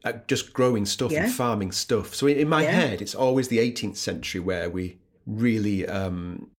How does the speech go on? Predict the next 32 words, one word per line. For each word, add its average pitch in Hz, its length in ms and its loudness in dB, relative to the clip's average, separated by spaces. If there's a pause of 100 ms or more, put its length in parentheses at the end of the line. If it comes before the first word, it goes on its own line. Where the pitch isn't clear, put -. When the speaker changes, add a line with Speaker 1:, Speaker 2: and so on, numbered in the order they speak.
(100)
Speaker 1:
come 127 140 -2
into 110 220 -2
our 98 180 0
own 104 140 0
when 95 120 -4
it 87 80 -8
comes 95 240 -10
to 90 240 -8 (540)
producing 113 340 -4
large 101 360 0
amounts, 101 560 -4
you 120 60 0
know, 87 100 0
for 95 120 -8
the 90 60 -4
populace - 560 -8
of 101 100 -4
cities 220 300 0
Speaker 2:
Yeah. - 180 -2
Speaker 1:
and 90 100 -10
things 101 240 -6
like 85 160 -8
that. - 340 -10 (140)
Speaker 2:
I 233 80 0
think 302 260 0
you're 285 160 0
right 254 400 0
there. 196 400 0
I 233 80 -2
think 269 300 0
with 262 140 2
apples, 247 840 2